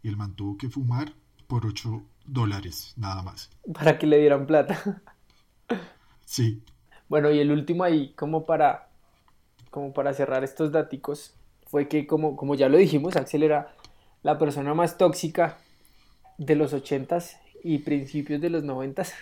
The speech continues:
Speaker 2: Entonces, y, y es algo, y es, y es algo extraño porque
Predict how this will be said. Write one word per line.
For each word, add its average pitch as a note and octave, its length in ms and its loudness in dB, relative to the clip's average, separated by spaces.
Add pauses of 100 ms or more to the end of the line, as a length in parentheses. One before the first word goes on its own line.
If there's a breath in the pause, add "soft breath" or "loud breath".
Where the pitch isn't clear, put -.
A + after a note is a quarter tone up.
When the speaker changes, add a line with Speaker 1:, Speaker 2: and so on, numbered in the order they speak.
(840 soft breath)
Speaker 2:
Entonces, C3+ 600 -2 (460)
y, F3+ 140 -4 (100)
y E3 100 12
es D3 100 10
algo, D3+ 280 6
y E3 100 6
es, D#3+ 220 2
y D#3 100 4
es C#3+ 60 4
algo D3+ 220 6
extraño F3 460 6
porque D#3 440 -4